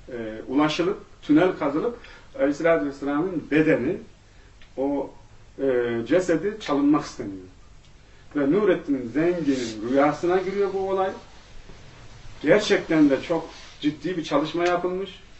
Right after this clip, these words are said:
Özellikle bu hususta iki tane adam, e, kabre, o Medine'deki kabre yakınlaşmaya çok az bir, e, mesafe kalmışken Nurettin Zengi olaya el koyuyor ve adamları, e, öldürüyor.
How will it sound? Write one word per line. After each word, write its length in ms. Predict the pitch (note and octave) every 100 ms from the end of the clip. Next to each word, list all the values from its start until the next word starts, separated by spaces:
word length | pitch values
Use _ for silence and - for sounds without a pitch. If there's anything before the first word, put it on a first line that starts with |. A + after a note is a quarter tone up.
| -
Özellikle 420 | C#3 D#3+ D#3+ D3
bu 40 |
hususta 320 | D#3 D3+ - C#3+
iki 180 | -
tane 220 | D#3 D3 A#2+
adam, 340 | C3 G#3+ - - - - - - - - - - -
e, 340 | C3 B2+ B2 B2+ - - - - - -
kabre, 560 | - E3 F3 E3 F3 - - C#3
o 140 | C3+
Medine'deki 640 | C3+ D3 E3 D3 C3+ C3+
kabre 420 | - D#3+ C#3 D3 - - C3+
yakınlaşmaya 720 | C#3 F3 E3+ D#3 D#3+ D3 -
çok 240 | G#3 -
az 120 | E3+ C#3
bir, 100 | C3+ A#2 - - - B2
e, 160 | A#2+ C3+
mesafe 380 | D#3 D#3+ C3+ A#2+ C#3+
kalmışken 580 | D#3 F#3+ - D3+ F3 - - - - -
Nurettin 480 | D#3 D3 C3+ A2+ A2
Zengi 520 | C3 D3+ C#3 D3+ F#3+ -
olaya 300 | C#3+ C3 A#2
el 160 | B2 C3 D#3+
koyuyor 260 | E3 D#3+
ve 80 | D3+
adamları, 460 | C3+ C3 B2+ D#3 - - - - -
e, 40 | C3+ B2+ B2 A#2+ - - - -
öldürüyor. 380 | C#3+ B2 G#2+